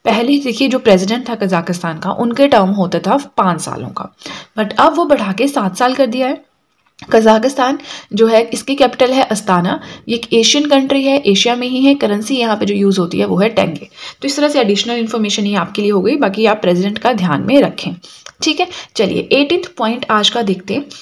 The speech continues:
National स्वच्छ Vidyalaya Puruskar। ये जो National स्वच्छ Vidyalaya Puruskar है, किसे दिया गया है?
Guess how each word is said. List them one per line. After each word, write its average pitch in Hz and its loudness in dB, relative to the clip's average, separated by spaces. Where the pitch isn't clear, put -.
National 370 0
स्वच्छ 320 0
Vidyalaya 220 2
Puruskar। 185 -4
ये 180 0
जो 202 2
National 190 2
स्वच्छ 294 0
Vidyalaya 208 2
Puruskar 233 -2
है, 262 0
किसे 285 -2
दिया 262 2
गया 180 0
है? 170 -6